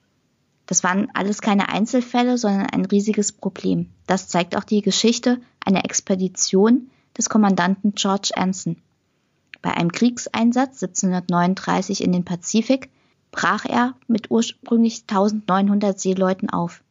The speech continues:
Aber nur fünfhundert von ihnen kamen wieder lebend in London an. Nach einer zeitgenössischen Einschätzung ist Skorbut der wichtigste Feind für die englische Marine. Und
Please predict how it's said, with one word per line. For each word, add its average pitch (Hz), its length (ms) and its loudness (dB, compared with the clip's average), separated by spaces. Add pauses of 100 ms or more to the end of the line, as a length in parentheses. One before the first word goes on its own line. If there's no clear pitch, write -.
(120)
Aber 175 160 2
nur 170 160 4
fünfhundert 240 580 4
von 214 180 2
ihnen 226 440 2
kamen 190 280 2
wieder 190 200 2
lebend 185 340 2
in 196 140 2
London 190 400 2
an. 165 220 0 (1400)
Nach 180 100 -2
einer 170 260 0
zeitgenössischen 196 760 -2
Einschätzung 262 800 0 (300)
ist - 340 -4
Skorbut 226 640 0
der 196 140 2
wichtigste 208 520 -2
Feind 190 560 -2
für 196 140 -4
die 185 100 2
englische 180 380 0
Marine. 170 480 -4 (1000)
Und 180 360 0